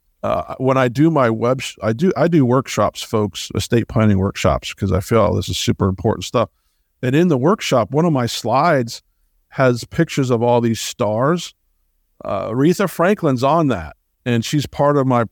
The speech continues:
presentation. And, uh, Prince is on there, Michael Jackson's on there,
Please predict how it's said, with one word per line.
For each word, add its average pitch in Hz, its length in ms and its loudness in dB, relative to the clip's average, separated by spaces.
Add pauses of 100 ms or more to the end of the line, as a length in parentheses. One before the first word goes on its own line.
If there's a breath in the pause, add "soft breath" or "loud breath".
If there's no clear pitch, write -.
(140)
presentation. 120 920 0 (600)
And, 120 300 -2
uh, 85 340 -6 (200)
Prince 175 380 0
is 160 160 2
on 151 300 2
there, 147 320 2
Michael 110 380 -2
Jackson's 151 540 0
on 143 260 2
there, 135 440 0